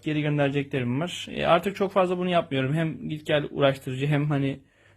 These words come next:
al iade et ve yemediklerini bunu yapmayı da çok doğru bulmuyorum açıkçası. O yüzden olabildiğince bu işi daha az yapmaya çalışıyorum.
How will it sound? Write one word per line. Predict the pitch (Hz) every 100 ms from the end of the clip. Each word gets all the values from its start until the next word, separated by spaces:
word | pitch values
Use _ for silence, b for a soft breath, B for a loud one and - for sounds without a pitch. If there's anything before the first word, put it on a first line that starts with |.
| b
al | - 156 151
iade | 147 143 143 143
et | 143
ve | 139
yemediklerini | 135 135 - 139 135 135 135 - - -
bunu | 147 143
yapmayı | 143 135 143 139 135
da |
çok | 131 131 - - - - - - - -
doğru | 143 135 135
bulmuyorum | 147 139 123 120
açıkçası. | 127 - 135 196 196 _ b b b b b b b b b _ -
O | 190
yüzden | 185 190 196
olabildiğince | 170 175 185 180 180 202 196
bu | 180
işi | 180 220 208
daha | 180 180
az | 156 139
yapmaya | 135 127 131 127
çalışıyorum. | 151 165 196 190 202